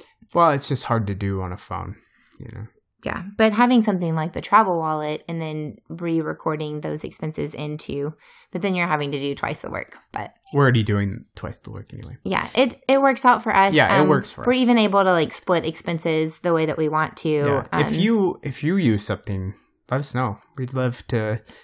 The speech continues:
Speaker 1: maybe even improve this process. So.
Speaker 2: Yeah, and if you've used other private rentals besides Air-, Airbnb, and,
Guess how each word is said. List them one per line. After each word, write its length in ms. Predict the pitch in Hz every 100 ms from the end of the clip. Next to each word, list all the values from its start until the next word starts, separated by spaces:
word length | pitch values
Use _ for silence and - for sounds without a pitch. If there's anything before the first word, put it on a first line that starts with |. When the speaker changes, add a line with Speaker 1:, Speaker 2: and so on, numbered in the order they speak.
| _
Speaker 1:
maybe 200 | 127 117 107
even 220 | 107 104
improve 420 | 107 - 113 104
this 180 | - -
process. 440 | - 101 - -
So. 280 | - - -
Speaker 2:
Yeah, 240 | 247 247 -
and 140 | 226 240
if 160 | 247
you've 200 | 247 247
used 300 | 277 269 226 -
other 200 | 170 180
private 320 | - 220 185
rentals 480 | 180 170 175 170 165
besides 500 | 170 165 160 190 202
Air-, 360 | 220 226 233 220 - _
Airbnb, 760 | 220 226 233 226 226 233 233 -
and, 420 | 175 170 160 160